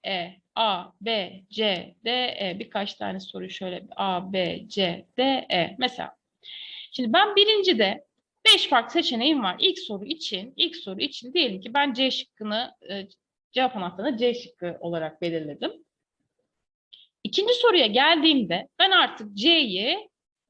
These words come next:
işaretleyemem. Çünkü ard arda gelen iki sorunun cevap seçeneği birbirinden farklı olacak. Geriye dört farklı seçenek kaldı. Diyelim ki ben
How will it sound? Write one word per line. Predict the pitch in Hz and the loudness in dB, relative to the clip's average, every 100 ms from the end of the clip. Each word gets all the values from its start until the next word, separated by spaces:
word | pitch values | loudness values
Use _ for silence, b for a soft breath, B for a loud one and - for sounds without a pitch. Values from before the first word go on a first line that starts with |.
| _ _ _ _ _ _ _ | _ _ _ _ _ _ _
işaretleyemem. | - 240 220 220 220 208 202 175 214 320 | -8 -2 0 0 -6 -6 -6 -4 -6 -6
Çünkü | - 240 269 311 - | -8 -4 -2 -2 0
ard | 262 254 208 | 4 4 4
arda | 190 180 | 0 -2
gelen | 180 226 190 208 - | -4 -2 -2 -4 -8
iki | - 269 | -10 -10
sorunun | - 190 175 262 | -8 -10 -6 -6
cevap | 247 240 240 | 0 2 2
seçeneği | - 175 - 170 160 | -4 -14 -12 -12 -8
birbirinden | 208 233 180 202 311 330 | -4 -4 -4 -2 0 2
farklı | 214 202 - | 0 -2 -6
olacak. | 165 156 240 320 | -10 -2 -2 0
Geriye | 277 233 175 196 330 381 B B _ - | 0 0 0 0 0 -2 B B _ -2
dört | 233 311 311 - | 2 4 2 -4
farklı | 208 180 - | -6 -6 -10
seçenek | 175 175 190 240 277 | -14 -14 -8 -8 -8
kaldı. | - 165 156 156 _ B B B B | -8 -8 -8 -12 _ B B B B
Diyelim | 247 370 415 415 | 4 4 4 0
ki | 415 | 2
ben | 381 381 | 4 4